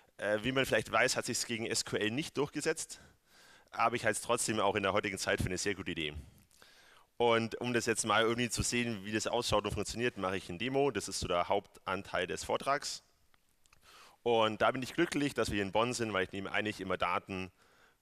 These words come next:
von dem Ort, an dem ich mich auch befinde bei der Konferenz. Und Bonn hat einen ganz interessanten Datensatz, bei dem ich zwar leider nicht alles zeigen kann, was Neues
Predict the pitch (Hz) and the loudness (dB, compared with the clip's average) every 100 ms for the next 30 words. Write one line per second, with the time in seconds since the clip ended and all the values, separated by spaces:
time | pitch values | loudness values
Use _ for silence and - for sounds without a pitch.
0 | _ - - 123 123 117 95 107 107 - | _ -12 0 2 2 2 4 4 4 0
1 | 98 95 87 101 95 98 92 - 95 143 | -2 -4 -2 -2 -2 -2 -2 -2 -4 -6
2 | 139 127 117 120 123 117 117 117 - _ | -2 -2 0 -4 -2 -4 -4 -8 -10 _
3 | - - - _ _ 104 101 92 _ - | -20 -20 -20 _ _ -4 -2 -4 _ 2
4 | 127 127 104 98 - 98 98 95 98 101 | 2 2 0 -2 0 -2 -2 0 -2 0
5 | 98 - 110 - - 127 147 104 104 117 | -4 -6 -6 -8 -2 -2 -2 0 0 0
6 | 113 110 107 - - - - - _ _ | -2 -2 -2 -4 -8 -8 -18 -20 _ _
7 | 104 110 107 - 101 101 104 95 - - | -4 -4 -6 0 4 4 2 -2 -8 -2
8 | 113 113 - - - _ - - 107 123 | 0 0 -2 -8 -10 _ -10 0 2 2
9 | 131 127 107 117 120 104 92 101 - 104 | 0 -2 0 0 -2 -2 0 0 -6 -4
10 | 101 98 95 92 - | 0 0 0 -4 -8